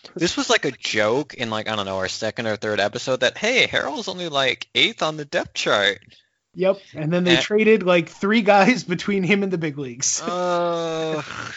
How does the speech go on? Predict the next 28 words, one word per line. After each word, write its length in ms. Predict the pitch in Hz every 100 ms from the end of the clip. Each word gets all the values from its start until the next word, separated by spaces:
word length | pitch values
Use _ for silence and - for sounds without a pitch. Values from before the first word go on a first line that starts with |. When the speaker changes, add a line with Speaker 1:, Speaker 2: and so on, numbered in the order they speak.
| -
Speaker 1:
no. 840 | 175 175 156 139 131 135 127 139 - - - - - - - - _ - - -
Look, 340 | 175 143 -
like, 220 | 151 147
Harold 340 | - 170 170 160
Gonzalez 480 | 151 160 151 151 151
is 100 | 139
cool. 680 | - 151 139 135 127 117 -
He 220 | 135 135
looks, 400 | 139 139 - -
he 140 | 143
dresses 500 | 139 143 135 - 135
and 280 | 127 120 117 _ -
does 200 | 127 120
his 120 | 123 113
hair 300 | 127 117 113
like 240 | 110 110
Mini 240 | 113 117 113
Pedro 460 | 127 110 107 104
or 120 | 104 95
something, 440 | 117 104 113 101
right? 320 | 107 123 120
Like, 400 | - 104 90 - - _ _ _ _ _
whatever. 580 | 120 143 135 123 113 104 - - _ _ - _ -
He's, 180 | - _
<laughs> 760 | - - - - 208 - - -
he's 160 | 208 -
not 200 | 185 180
good. 360 | 180 170 156